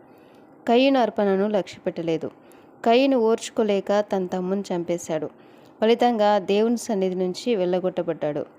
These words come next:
కక్ష చేతనైనను వృధాతిశయం చేతనైనను ఏమియో చేయక వినయమైన మనసు గల వారై ఒకరినొకడు తనకంటే యోగ్యులుగా ఎంచాలి. సహించిన వారమైతే ఆయనతో కూడా ఏలుదుము.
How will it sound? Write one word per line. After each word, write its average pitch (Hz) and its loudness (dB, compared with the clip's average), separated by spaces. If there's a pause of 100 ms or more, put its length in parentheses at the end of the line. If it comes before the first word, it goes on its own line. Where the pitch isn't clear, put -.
(760)
కక్ష 220 0
చేతనైనను 254 0
వృధాతిశయం 208 -2
చేతనైనను 190 -2 (480)
ఏమియో 254 4
చేయక 180 -2
వినయమైన 220 0
మనసు 185 -4
గల 180 0
వారై 170 0 (840)
ఒకరినొకడు 220 2 (100)
తనకంటే 220 0
యోగ్యులుగా 190 0
ఎంచాలి. 165 -2 (120)
సహించిన 285 2
వారమైతే 214 0
ఆయనతో 196 -2
కూడా 196 0
ఏలుదుము. 180 -2